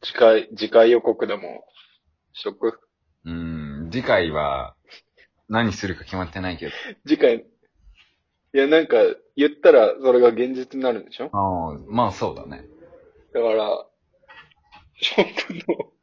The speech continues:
Speaker 1: しょんくんの、鈴木さんのモノマネ、三連発。<laughs>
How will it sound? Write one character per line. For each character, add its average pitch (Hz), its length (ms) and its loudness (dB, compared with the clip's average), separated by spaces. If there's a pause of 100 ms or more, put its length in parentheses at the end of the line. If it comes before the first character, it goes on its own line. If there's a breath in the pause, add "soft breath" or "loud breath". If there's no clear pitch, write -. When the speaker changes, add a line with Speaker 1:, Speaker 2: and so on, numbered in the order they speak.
Speaker 1:
し 165 100 -10
ょ 160 80 -12
ん - 40 -20
く 139 140 -12
ん 123 100 -16
の、 113 100 -14 (100)
鈴 139 220 -14
木 - 100 -20
さ 143 140 -6
ん 135 60 -14
の 131 140 -18 (680 loud breath)
モ 127 120 -8
ノ 127 80 -10
マ 127 160 -6
ネ、 127 320 -6 (1500)
三 131 240 -8
連 135 280 -2
発。 104 420 -8
<laughs> - 80 -4